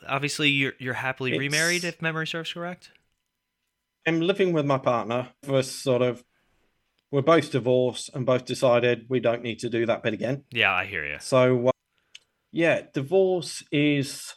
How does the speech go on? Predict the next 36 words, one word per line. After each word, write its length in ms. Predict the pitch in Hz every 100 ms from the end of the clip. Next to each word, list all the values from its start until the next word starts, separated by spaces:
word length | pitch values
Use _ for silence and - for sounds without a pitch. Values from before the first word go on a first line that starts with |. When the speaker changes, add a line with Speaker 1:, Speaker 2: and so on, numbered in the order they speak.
| _
Speaker 2:
bad. 460 | 127 110 87 78 - - -
That's 600 | 135 123 - - - - 123 _ _ -
kind 220 | 147 131
of 120 | 113
a 40 | 123
lot 240 | 127 127
of 60 | 120
the 60 |
messaging 680 | 120 123 - 117 127 117 110
that 160 | 120 120
I 480 | 117 117 117 110 - -
grew 160 | 120
up 140 | 120 120
with 140 | 113
as 120 | 107
well. 360 | 104 127 98 117
Speaker 1:
Mm-hmm. 280 | 117 107 90 _ _ _ _ _ _ _ _ _
Speaker 2:
And 440 | 127 123 123 123 113 - - _ _ - - _ _ _ _ _ _ _ _ _ _ _
a 60 | 127
lot 260 | 139 208 170
of 140 | -
that 320 | 135 120 - -
is 580 | 127 123 - - - - _
perception, 580 | 135 - - - 90 - _ _ -
Speaker 1:
Mm. 120 | 82 _
Speaker 2:
'cause 520 | - 127 117 - - - _ _ -
I 120 | 139
know 240 | 143 151
over 240 | 139 127 135
in 80 | 131
the 80 |
States, 500 | - - 120 120 - -
there's 480 | 127 120 120 - -
a 40 | 135
lot 340 | 117 131 127
of 300 | 127 120 -